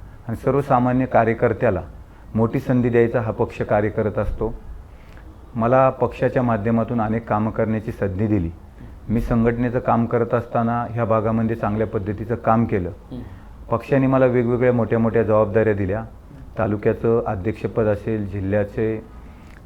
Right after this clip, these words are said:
Speaker 1: उपाध्यक्षपद असेल, अनेक संघटनात्मक होत्या, बेटी बचाओ, बेटी पढाओ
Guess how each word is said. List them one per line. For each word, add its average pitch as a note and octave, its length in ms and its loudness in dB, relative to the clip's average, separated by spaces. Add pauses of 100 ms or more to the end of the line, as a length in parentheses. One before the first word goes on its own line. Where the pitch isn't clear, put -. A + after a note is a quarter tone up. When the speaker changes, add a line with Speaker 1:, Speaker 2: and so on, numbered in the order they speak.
Speaker 1:
उपाध्यक्षपद A#2+ 800 2
असेल, G2+ 340 2 (460)
अनेक C3 360 0
संघटनात्मक A#2+ 800 0
होत्या, A#2 220 0
बेटी G#2+ 320 0
बचाओ, A2 380 2
बेटी G2+ 280 0
पढाओ G2 380 0